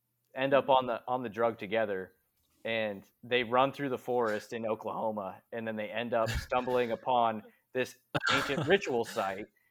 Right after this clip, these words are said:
Speaker 1: with a giant owl with, like, outstretched wings and everything, and all these people are wearing, like, robes and,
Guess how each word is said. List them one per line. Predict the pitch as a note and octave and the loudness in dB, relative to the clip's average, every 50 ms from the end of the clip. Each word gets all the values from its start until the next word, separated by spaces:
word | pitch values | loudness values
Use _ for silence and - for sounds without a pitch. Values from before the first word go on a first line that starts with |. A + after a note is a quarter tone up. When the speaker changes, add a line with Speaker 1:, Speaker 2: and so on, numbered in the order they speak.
| _ _ - | _ _ -4
Speaker 1:
with | C3 B2+ C3 | -2 -2 -2
a | C3 | -4
giant | A2 - - C3 C3 B2+ C3+ C#3 C#3 C3 - - | -4 0 2 4 6 6 6 4 2 0 -2 0
owl | B2+ C#3 D#3 D#3 C3+ A2+ G#2 G2+ G2+ G#2+ - - _ _ _ _ | 2 4 6 8 8 6 6 4 0 -2 -4 -8 _ _ _ _
with, | A2+ A#2 - | -12 -4 0
like, | A#2+ A2+ G#2 - | 0 0 0 2
outstretched | A#2 B2+ C3 - - - C#3 B2+ B2 - A#2+ | 2 2 2 0 0 0 0 0 0 0 -4
wings | A#2+ B2 B2 B2+ B2+ C3 C3 C3 - - - _ _ _ _ _ - | -2 -2 0 0 -2 -4 -6 -8 -12 -14 -18 _ _ _ _ _ -6
and | B2 B2+ | -4 -2
everything, | B2+ C3 - C3+ C3+ C3 B2+ | -2 -2 -2 -4 -2 -2 -2
and | B2 | -2
all | A#2+ G#2+ B2+ C3 | 2 2 2 2
these | C3 A#2+ - | 2 -2 -4
people | - C#3+ C3 C#3 C3+ | -6 -6 0 2 2
are | B2+ | 4
wearing, | A#2+ B2+ B2+ C3 B2 | 4 4 4 4 4
like, | A#2+ A#2 G2+ G2+ G2+ | 2 0 -2 -4 -4
robes | A2 A2+ A#2 B2 B2 B2 B2+ A#2+ B2 A2+ A#2 | -2 2 4 6 6 6 4 2 -2 -6 -6
and, | A2 G#2 G2 G2+ G2+ | -6 -6 -6 -10 -12